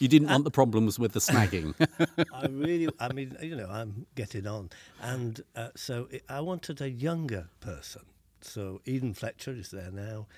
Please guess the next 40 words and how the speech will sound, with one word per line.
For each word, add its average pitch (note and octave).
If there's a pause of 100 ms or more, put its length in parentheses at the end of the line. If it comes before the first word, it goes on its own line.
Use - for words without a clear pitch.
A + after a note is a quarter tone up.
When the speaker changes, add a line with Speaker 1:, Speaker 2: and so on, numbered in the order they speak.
(300)
Speaker 2:
and F2+
he's E2+
twenty G2+
years F2+
younger F2+
than D#2+
me, D#2+
and D#2+
he's E2
just - (360)
Speaker 1:
A B2
former A#2+
Speaker 2:
right. B2
Speaker 1:
minister C3
of, B2
at A#2
this D#3
church, -
Speaker 2:
Yes, C#3
Speaker 1:
uh, A#2
Speaker 2:
indeed. G2+
Speaker 1:
Methodist A#2+
Central A#2
Speaker 2:
Yeah. A2+
Speaker 1:
Hall, G2
yes. C#3+
Speaker 2:
I A2
remember A#2+
when A2+
he A#2
was A2
a G2+
probationer F#2
Speaker 1:
Yes. G#2+
Speaker 2:
here, G#2+
and G#2
I A2
came A#2
to G#2+
preach. -